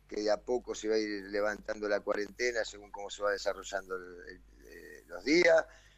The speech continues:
que seguramente los espectáculos masivos son los que a lo último donde, donde se va a poder concurrir, eh, la gente, en el sentido que quizás se arranque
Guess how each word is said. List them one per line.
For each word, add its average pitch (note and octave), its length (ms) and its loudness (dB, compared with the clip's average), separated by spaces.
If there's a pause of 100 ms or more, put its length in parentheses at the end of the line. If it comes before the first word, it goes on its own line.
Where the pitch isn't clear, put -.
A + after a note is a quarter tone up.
(140)
que G2 140 2
seguramente G#2+ 680 4
los G2+ 160 2
espectáculos G2 760 2
masivos G2+ 460 0
son G2+ 220 -6
los F#2 140 -8
que F2+ 220 -10 (480)
a G2 120 0
lo G2+ 180 2
último G#2 420 2
donde, F#2+ 460 -2
donde F#2 300 -2
se F#2+ 160 -2
va G#2 100 6
a F#2+ 80 -2
poder G2 220 0
concurrir, F#2 540 -2
eh, D#2+ 580 -6
la F2 120 0
gente, C#3 480 4
en A2 60 2
el G2+ 80 -4
sentido F#2+ 380 -8
que F#2 120 -6
quizás F#2+ 320 -4
se G2 100 -4
arranque G2 540 0